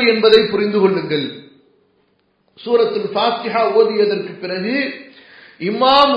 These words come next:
ருக்குயிலே செல்கின்ற வரை, இமாம் ருக்குயிலே செல்கின்ற வரை உங்களுக்கு தெரிந்த சூறாக்களை, அது ஒரே சூறாவாக இருந்தாலும்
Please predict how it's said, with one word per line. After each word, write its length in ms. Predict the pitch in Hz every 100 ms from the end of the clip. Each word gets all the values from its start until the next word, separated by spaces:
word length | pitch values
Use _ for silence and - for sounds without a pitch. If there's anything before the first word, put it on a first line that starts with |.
| 233
ருக்குயிலே 720 | 247 247 285 285 262 254 254 247
செல்கின்ற 500 | 226 240 240 233 214 202 196
வரை, 220 | 214 233 - - - - _
இமாம் 380 | 156 196 220 277 - - - _ - - -
ருக்குயிலே 720 | 180 202 285 294 294 262 254 226
செல்கின்ற 480 | 233 247 233 233 208 180
வரை 300 | 175 190 220 277 262 - - - - 170
உங்களுக்கு 540 | 247 269 269 247 240 220 185
தெரிந்த 400 | 226 277 277 262 -
சூறாக்களை, 600 | 254 262 247 208 214 165 - - - - _
அது 160 | 170 190 180
ஒரே 280 | 214 262 294 285 -
சூறாவாக 560 | 269 262 254 240 233 220 196
இருந்தாலும் 640 | 220 220 202 196 202